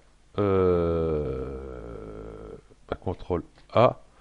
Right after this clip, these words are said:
parce que nous avons quatre-vingt-deux points, hein. Pas oublier que le couvercle n'est pas soudé au, au cylindre par lui, par lui-même. Donc ici, euh, nous avons, euh,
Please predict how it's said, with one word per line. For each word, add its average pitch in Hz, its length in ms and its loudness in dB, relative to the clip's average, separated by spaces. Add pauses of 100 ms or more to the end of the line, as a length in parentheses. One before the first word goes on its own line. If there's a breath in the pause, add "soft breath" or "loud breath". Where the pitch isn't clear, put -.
(300 soft breath)
parce - 160 -12
que 98 80 -8
nous 92 80 -2
avons 85 160 0
quatre-vingt-deux 98 600 0
points, 110 340 -2
hein. 104 40 -2
Pas 104 140 0
oublier 104 420 2
que 120 120 -2
le 107 100 0
couvercle 110 540 0
n'est 107 120 0
pas 151 340 6
soudé 123 540 2 (460)
au, 90 560 2
au 92 80 -4
cylindre 110 460 0
par 95 200 -2
lui, 90 160 -4 (260)
par 92 100 0
lui-même. 90 360 -2 (560 loud breath)
Donc - 220 -2
ici, 120 420 -2 (140)
euh, 82 460 2
nous 90 160 -4
avons, 104 320 2
euh, 76 760 0